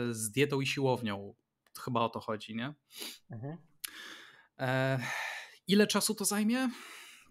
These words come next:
Speaker 1: To, wiesz, no, znowu, raczej nie robimy jakiejś innej specjalnej drogi dla takiej osoby,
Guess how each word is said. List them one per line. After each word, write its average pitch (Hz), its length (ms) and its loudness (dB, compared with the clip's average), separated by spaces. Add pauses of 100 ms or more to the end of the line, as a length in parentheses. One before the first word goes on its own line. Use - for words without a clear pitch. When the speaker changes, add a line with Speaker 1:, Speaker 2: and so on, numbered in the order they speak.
(240)
Speaker 1:
To, 220 60 -6 (580)
wiesz, 180 240 4
no, 165 200 -2 (260)
znowu, 151 520 2 (340)
raczej 147 760 -2 (120)
nie 139 360 2
robimy 151 400 0
jakiejś 127 600 0
innej 147 400 0
specjalnej 135 680 0
drogi 131 300 2
dla 120 140 0
takiej 120 320 -4
osoby, 127 560 -2